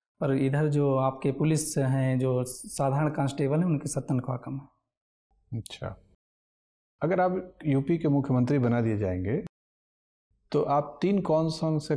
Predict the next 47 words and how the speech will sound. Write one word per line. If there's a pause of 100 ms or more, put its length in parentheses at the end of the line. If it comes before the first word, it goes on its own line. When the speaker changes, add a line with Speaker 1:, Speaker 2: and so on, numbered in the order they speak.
Speaker 2:
कदम
उठाएंगे
सामान्य
प्रशासन
में
सुधार
करने
के
लिए? (120)
Speaker 1:
जी,
जी। (380)
सर,
मैं
एक
तो
शिक्षा
के
क्षेत्र
में
उठाऊंगा। (400)
शिक्षा
के
क्षेत्र
में
सर
ये
है
कि
जो (160)
बच्चे
हमारे
यहाँ
प्राथमिक
विद्यालय
में
आते
हैं, (360)
उनमें
जो
एक
मानक
तय
है
कि (140)
तीस
बच्चों
के,